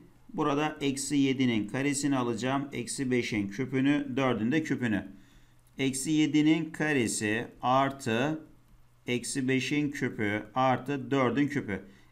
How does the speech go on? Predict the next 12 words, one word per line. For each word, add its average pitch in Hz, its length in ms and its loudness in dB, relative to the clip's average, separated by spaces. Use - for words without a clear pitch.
Eksi 147 280 -2
yedinin 170 280 -2
karesi 170 400 -2
artı 156 320 0
kırk 156 200 -2
dokuz 160 260 0
olur. 101 320 0
Negatif 139 360 0
sayıların 107 440 0
çift 160 240 -2
kuvveti 113 400 -4
pozitiftir. 104 680 -4